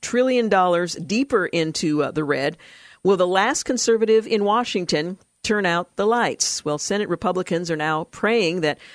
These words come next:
President Trump accepts the deal that they've cut with House Democrats to destroy his, uh, uh, presidency and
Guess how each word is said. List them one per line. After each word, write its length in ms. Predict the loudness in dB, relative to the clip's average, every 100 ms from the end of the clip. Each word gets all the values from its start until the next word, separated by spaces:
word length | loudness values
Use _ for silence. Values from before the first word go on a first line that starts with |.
| -20 _
President 360 | -2 -2 -4
Trump 280 | -2 -4 -2
accepts 400 | -4 -2 -4 -4
the 80 | -4
deal 280 | -2 -2 -2
that 140 | -2
they've 180 | -4 -4
cut 220 | -6 -4
with 160 | -4 -6
House 280 | -4 -6
Democrats 580 | -4 -4 -2 -2 -4 -4
to 120 | -6
destroy 480 | -6 -6 -2 0 2
his, 300 | 0 -4 -2
uh, 120 | -4 -6 _ _ _ _ _
uh, 100 | -4
presidency 800 | -2 0 2 2 0 0 0 0 0
and 260 | -2 -2